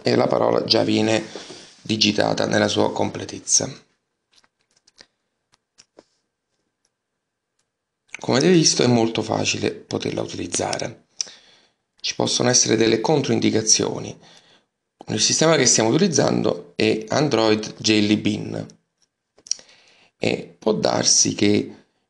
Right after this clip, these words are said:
in altri sistemi Samsung, soprattutto altri device che non sono Samsung, questo A P K potrebbe benissimo non funzionare.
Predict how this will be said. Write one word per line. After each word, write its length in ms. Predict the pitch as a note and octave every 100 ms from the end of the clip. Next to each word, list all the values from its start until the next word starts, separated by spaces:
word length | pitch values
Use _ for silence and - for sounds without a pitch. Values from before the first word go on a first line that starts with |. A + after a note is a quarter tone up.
| -
in 160 | G#2+ A2
altri 300 | B2 A#2+ G#2+
sistemi 840 | G#2+ - G#2+ G#2 G#2 G#2+ A2 E3
Samsung, 1040 | - - A2 G#2 G#2 G#2 G#2 A2 A2 - _ _ _ _ _ _ _ _ _ _ _ _ - -
soprattutto 880 | - - - A2 - G#2 - - _ _ _
altri 400 | - - A2 G#2+
device 680 | G#2+ G#2 A2 A2 G#2 - -
che 140 | -
non 120 | A2 -
sono 220 | - F#3+
Samsung, 680 | - - - A2+ A2+ A#2 A#2+ - - _ _ _ _ _
questo 540 | _ G#2+ A2 - A2+ A2+
A 140 | -
P 160 | - F3+
K 360 | C#3 A#2+ -
potrebbe 840 | B2 B2 G#2 - F#2 - - - _ _
benissimo 480 | G#2+ A2+ A2 - -
non 180 | G#2 G2+
funzionare. 640 | - - - - - -